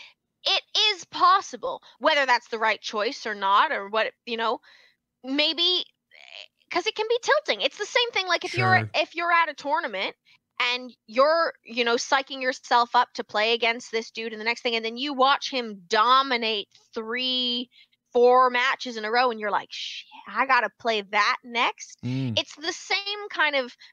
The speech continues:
Speaker 1: mental game that a lot of these players just aren't used to, excuse me. Um, and, and so I think part of it is gonna come down to a bit of self-discipline. Like, if you are the kind of person who's gonna get tilted by it,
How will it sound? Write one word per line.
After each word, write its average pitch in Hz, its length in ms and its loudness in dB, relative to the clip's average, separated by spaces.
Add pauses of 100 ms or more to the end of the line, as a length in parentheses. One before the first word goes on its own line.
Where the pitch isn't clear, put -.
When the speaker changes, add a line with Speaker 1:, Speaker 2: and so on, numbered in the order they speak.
Speaker 1:
mental 262 800 -2
game 175 560 -4 (300)
that 208 300 2 (200)
a 240 80 4
lot 233 220 4
of 240 60 -2
these 240 180 -8
players 226 360 0
just - 300 -6 (160)
aren't 226 260 2
used 311 360 -8
to, - 80 -12
excuse - 400 -16
me. - 180 -18 (400)
Um, 220 580 2 (1300)
and, 285 480 -2 (140)
and 302 200 -2
so 320 200 0
I 311 100 4
think 392 260 -6
part 466 360 4
of 480 100 -4
it 440 100 -2
is 415 100 -8
gonna 359 220 -6
come 349 240 -2
down 311 220 -2
to 320 120 -10
a 277 60 -6
bit 254 160 0
of 240 60 -4
self-discipline. 240 760 -4 (320)
Like, 269 240 0
if - 180 -8
you 285 200 2
are 262 180 6
the 262 80 0
kind 262 200 -2
of 254 100 -6
person 254 260 -2
who's 247 180 -8
gonna 220 200 -2
get 220 200 -2
tilted 214 380 -6
by 247 200 4
it, 453 140 0